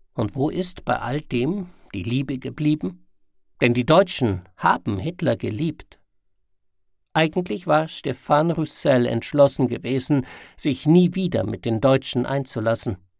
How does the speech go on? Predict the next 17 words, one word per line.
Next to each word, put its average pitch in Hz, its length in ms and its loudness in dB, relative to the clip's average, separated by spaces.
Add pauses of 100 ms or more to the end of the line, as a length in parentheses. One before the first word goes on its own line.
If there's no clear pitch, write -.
(420)
Bevor 160 380 2
sie 160 180 2
ihr 139 200 2
Korrespondentenbüro 143 1200 2
in 135 160 0
Berlin 135 460 2
neunzehnhundertachtunddreißig 135 1500 0
schließen 151 380 -4
musste, 139 480 0 (540)
hatte 180 240 2
sie 151 240 2
fünf - 380 -2
Jahre 156 340 4
im 131 200 0
Reich 127 280 0
Hitlers - 460 -4
gelebt. 113 520 -6